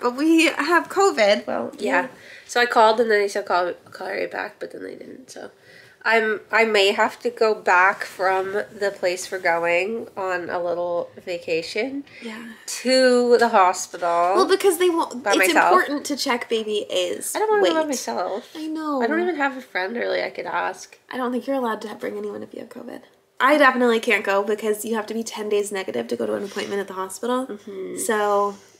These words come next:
Speaker 1: I can't. Or not ten days negative, ten
Speaker 2: Ten
Speaker 1: days
Speaker 2: days past your
Speaker 1: start of symptoms.
Speaker 2: symptoms.
Speaker 1: They, it's important to check baby A's weight, so
Speaker 2: Yeah.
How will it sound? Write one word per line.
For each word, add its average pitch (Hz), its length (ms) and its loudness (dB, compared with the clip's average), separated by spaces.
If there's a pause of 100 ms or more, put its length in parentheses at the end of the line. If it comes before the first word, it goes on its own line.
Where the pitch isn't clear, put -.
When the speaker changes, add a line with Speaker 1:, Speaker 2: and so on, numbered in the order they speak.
(160)
Speaker 1:
I 208 120 -4
can't. 196 360 -6 (380)
Or 233 80 6
not 254 160 4
ten 240 160 -2
days 196 160 2
negative, - 340 -10
ten 220 220 -6
Speaker 2:
Ten 220 180 2
Speaker 1:
days - 40 0
Speaker 2:
days 226 240 4
past 190 420 -2
your 190 200 -6 (180)
Speaker 1:
start 196 360 0
of 190 80 -6
symptoms. 180 640 -8
Speaker 2:
symptoms. - 320 -16 (460)
Speaker 1:
They, 247 220 -2
it's 247 160 -2
important 262 380 0
to 262 80 -4
check 240 240 2
baby 233 280 2
A's 214 240 -2
weight, 202 460 -4 (100)
so 202 600 -6
Speaker 2:
Yeah. - 240 -16